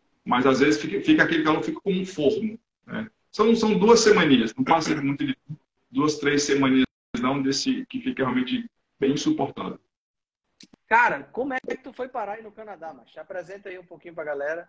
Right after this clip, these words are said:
Speaker 2: O que é que você faz hoje? Qual é a tua formação? Por que é que tu tá, tá conversando comigo aqui, se tu trabalha num banco? Vá, vamos tra-, vamos
Speaker 1: Pois é.
Speaker 2: começar falando.
Speaker 1: Meu, meu
Speaker 2: Por que
Speaker 1: esclarecimento é isso, né?
Speaker 2: tu, por que que tu me convidou, né?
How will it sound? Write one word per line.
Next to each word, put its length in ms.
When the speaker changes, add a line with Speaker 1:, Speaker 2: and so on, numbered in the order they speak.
Speaker 2:
O 120
que 140
é 40
que 80
você 100
faz 360
hoje? 440
Qual 120
é 20
a 40
tua 100
formação? 1000
Por 160
que 220
é 140
que 140
tu 140
tá, 140
tá 100
conversando 600
comigo 300
aqui, 500
se 220
tu 420
trabalha 320
num 140
banco? 420
Vá, 160
vamos 200
tra-, 140
vamos 160
Speaker 1:
Pois 160
é. 120
Speaker 2:
começar 140
falando. 300
Speaker 1:
Meu, 100
meu 200
Speaker 2:
Por 100
que 60
Speaker 1:
esclarecimento 560
é 60
isso, 240
né? 140
Speaker 2:
tu, 160
por 140
que 140
que 100
tu 140
me 100
convidou, 580
né? 160